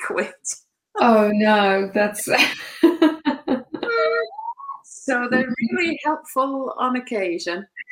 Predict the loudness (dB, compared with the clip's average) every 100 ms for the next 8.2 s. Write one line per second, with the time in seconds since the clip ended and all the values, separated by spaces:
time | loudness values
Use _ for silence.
0 | -12 -12 -4 2 6 6 6 6 4 2
1 | 0 -4 -6 0 4 4 2 2 2 4
2 | 2 0 -2 -4 -10 -14 -2 -2 0 0
3 | 2 4 4 4 2 0 -2 -6 -2 0
4 | 2 0 0 0 0 0 -4 -6 -4 -2
5 | -2 0 0 0 0 -4 -6 -4 0 2
6 | 2 -2 -6 -6 0 0 0 -2 0 0
7 | 0 -2 0 0 -2 -6 -8 -4 -2 -2
8 | -4